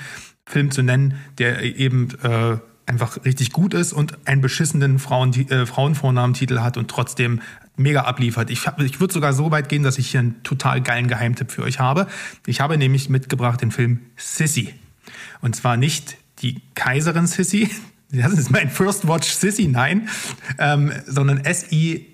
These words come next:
S S Y. Sissy ist ein Social-Media-Horrorfilm, der neu auf Paramount Plus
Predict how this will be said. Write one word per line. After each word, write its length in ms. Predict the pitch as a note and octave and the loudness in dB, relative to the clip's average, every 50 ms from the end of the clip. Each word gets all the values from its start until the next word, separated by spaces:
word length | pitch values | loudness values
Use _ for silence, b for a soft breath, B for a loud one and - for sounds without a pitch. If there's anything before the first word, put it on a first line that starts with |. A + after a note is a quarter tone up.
| - - | -8 -4
S 460 | D#3 C#3+ C#3+ - - C#3+ D3 - - | -4 -2 0 0 0 0 -2 -2 -6
S 80 | - - | -4 -2
Y. 560 | C3+ B2+ - - - A#2 G#2+ G#2+ G#2 G2+ G2+ - _ - - B B B B B B B B B B B B _ _ _ _ _ _ _ _ _ _ - | -2 -2 -2 -4 -4 -4 -4 -4 -6 -10 -12 -16 _ -20 -20 B B B B B B B B B B B B _ _ _ _ _ _ _ _ _ _ -6
Sissy 280 | - G3+ G3+ - F#3+ | -2 -2 0 2 0
ist 280 | - - D#3 - - - | 0 0 -2 -4 -2 -2
ein 460 | B2+ B2 B2 B2 C3 C3+ - - - - - _ _ _ _ _ _ | 0 2 2 2 2 0 -2 -4 -12 -20 -20 _ _ _ _ _ _
Social-Media-Horrorfilm, 1300 | - - - F3 G3+ - G3+ E3+ D3+ D3 C3+ C#3 C3 A2 A#2+ B2 C#3+ C#3+ C3+ - - C#3 C#3 C3+ C3 C3 - - - - - - | -6 -2 0 0 0 2 2 2 2 2 2 2 2 2 2 2 0 0 -2 0 0 2 2 2 2 0 -4 -10 -18 -14 -6 -2
der 100 | B2+ A#2+ | 0 0
neu 380 | A#2+ A#2+ A#2+ B2+ C#3+ E3 F3 E3+ | 2 2 2 2 2 0 0 0
auf 480 | C#3+ C#3 C#3 C#3+ C#3 - - - - _ _ _ _ _ _ _ _ _ _ | 0 0 0 0 -2 -6 -10 -12 -16 _ _ _ _ _ _ _ _ _ _
Paramount 400 | - - F3+ F3+ F3 F3 F#3 F#3 | -4 -2 0 2 2 2 2 0
Plus 480 | F#3 - G#3 G3+ - - - - - | 0 -2 -2 -2 -2 -4 -6 -10 -12